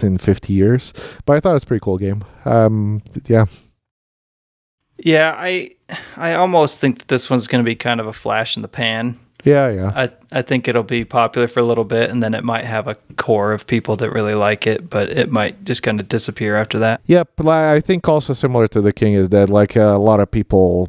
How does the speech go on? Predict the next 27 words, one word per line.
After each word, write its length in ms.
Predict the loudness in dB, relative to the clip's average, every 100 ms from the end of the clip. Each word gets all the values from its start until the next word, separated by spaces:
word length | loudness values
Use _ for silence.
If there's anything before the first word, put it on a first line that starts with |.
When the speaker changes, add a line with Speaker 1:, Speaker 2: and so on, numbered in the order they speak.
| -4
Speaker 1:
w-, 240 | -2 -2
don't 360 | 2 2 2 4
really 220 | 4 4
care 540 | 0 0 4 4 4 4
or 460 | 4 6 4 2
want 360 | 0 0 -2 -4
to 100 | -8
play 380 | 0 2 4 4
The 100 | 2
King 300 | 0 0 2
is 120 | 0
Dead 280 | 2 0 2
necessarily, 800 | 0 -2 -2 0 4 4 6 4
but 300 | 2 4 4
I 140 | 4 2
think 340 | 2 0 0
it's 140 | -4
pretty 260 | -2 -2 -2 -2
cool. 440 | -4 -4 -10 -8 -2
Um, 840 | 0 0 -4 -4 -4 -2 -2 -4 -6
th-, 160 | -10 -10 _ -8
very, 460 | -4 2 4 4 0 _ -16
very 340 | 0 2 2 0
similar 560 | -2 -2 -2 -2 -2
feeling, 500 | -4 0 2 2 2
I 80 | 0
think. 480 | 0 0 -2 -6